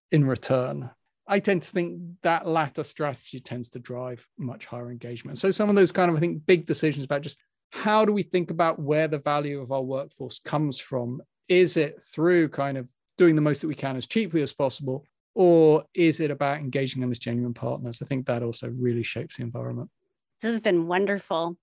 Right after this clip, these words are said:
Speaker 2: I want to turn the tables around a little bit and ask you, what would you say that C E Os and chief talent officers, the V Ps of H R, what can they do to promote their own engagement?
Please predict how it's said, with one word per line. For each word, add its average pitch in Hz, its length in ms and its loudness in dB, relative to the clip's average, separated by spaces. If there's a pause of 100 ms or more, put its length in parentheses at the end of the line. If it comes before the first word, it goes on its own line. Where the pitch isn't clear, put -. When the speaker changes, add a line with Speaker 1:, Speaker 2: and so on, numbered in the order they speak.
Speaker 2:
I 220 100 0
want 240 160 4
to 233 60 2
turn 240 260 0
the 202 60 -2
tables 220 420 -4
around 214 360 -2
a 196 60 -8
little 185 240 -6
bit 175 280 -4 (320)
and 262 180 0
ask 269 360 0
you, 247 320 -4
what 302 500 -4
would 285 180 -2
you 269 100 0
say 240 360 0
that 202 340 0
C 220 340 -6
E 202 40 2
Os 208 240 2
and 190 120 0
chief - 240 -10
talent 196 440 2
officers, 190 540 -4
the 185 80 -4
V 190 140 0
Ps 202 220 -2
of 190 120 -2
H 190 220 0
R, 180 320 2 (440)
what 285 200 -4
can 415 180 4
they 311 160 2
do 262 200 0
to - 140 -12
promote 220 400 -6
their 190 140 -2
own 285 220 4
engagement? - 720 -4